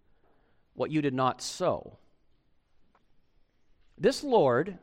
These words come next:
and it's picturing Jesus, he takes what he did not personally deposit. He reaps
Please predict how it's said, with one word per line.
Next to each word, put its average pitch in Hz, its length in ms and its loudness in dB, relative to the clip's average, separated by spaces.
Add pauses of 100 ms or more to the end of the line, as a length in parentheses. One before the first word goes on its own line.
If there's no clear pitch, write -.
(260)
and 139 280 -4
it's - 180 -4
picturing 254 460 -4
Jesus, - 680 -10 (1160)
he 196 220 -4
takes - 760 0 (520)
what 160 160 2
he 196 140 -4
did 202 140 0
not 190 300 -2
personally 170 460 -4
deposit. 175 480 -2 (1600)
He 208 220 -2
reaps 202 680 -2